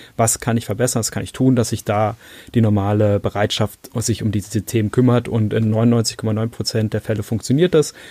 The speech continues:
und ich rechne immer nur damit, dass ich dann angerufen werde, wenn jetzt was sein sollte, dass meine Anwesenheit, ähm, benötigt. Und diese Fälle gibt's und ist auch gut so,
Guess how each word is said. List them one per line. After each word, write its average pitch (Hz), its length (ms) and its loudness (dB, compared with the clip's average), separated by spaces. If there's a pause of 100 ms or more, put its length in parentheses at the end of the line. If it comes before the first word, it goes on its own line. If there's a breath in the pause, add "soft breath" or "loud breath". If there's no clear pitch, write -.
(180 loud breath)
und 120 160 0
ich - 120 -8
rechne 113 220 0
immer 120 160 4
nur 113 120 2
damit, 113 300 0
dass 98 140 -4
ich - 100 -10
dann 101 160 -2
angerufen 104 580 -4
werde, 98 460 -4
wenn 110 220 2
jetzt 104 240 -2
was 104 100 -6
sein 107 220 0
sollte, 110 280 0
dass 101 240 -4
meine 104 460 -2 (380 loud breath)
Anwesenheit, 107 760 2 (540 soft breath)
ähm, 101 540 -2 (120)
benötigt. 101 580 -2
Und 98 380 -4 (300)
diese 123 200 0
Fälle 123 200 2
gibt's - 500 -4 (120)
und 123 140 2
ist 123 140 0
auch 110 120 -4
gut 185 200 2
so, 151 380 4